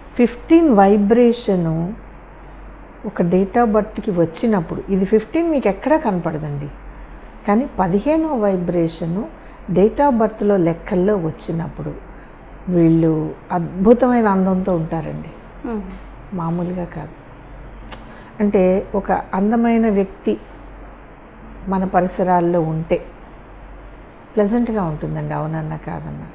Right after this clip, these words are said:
Speaker 1: కానీ ఇదే మీరు ఒక బురదలో ఉన్న కమలాన్ని తీసుకోండి, ఎంత ప్లెజెంట్గా కమలం ఉన్నా బురద మారదు, ఖచ్చితంగా మారదండి.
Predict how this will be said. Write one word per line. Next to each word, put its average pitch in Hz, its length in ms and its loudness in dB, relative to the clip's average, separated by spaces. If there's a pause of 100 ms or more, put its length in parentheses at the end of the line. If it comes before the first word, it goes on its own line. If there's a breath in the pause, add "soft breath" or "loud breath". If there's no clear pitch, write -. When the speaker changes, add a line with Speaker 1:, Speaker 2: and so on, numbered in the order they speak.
(1500)
Speaker 1:
కానీ 233 200 2
ఇదే 226 320 4
మీరు 180 480 0 (200)
ఒక 196 180 -4
బురదలో 247 540 4
ఉన్న 220 180 2
కమలాన్ని 190 600 0
తీసుకోండి, 151 640 -10 (2250)
ఎంత 311 440 2
ప్లెజెంట్గా 294 520 2
కమలం 196 540 0
ఉన్నా 160 520 -4
బురద 180 320 0
మారదు, 165 520 -4 (1300)
ఖచ్చితంగా 269 460 -6
మారదండి. 156 580 -8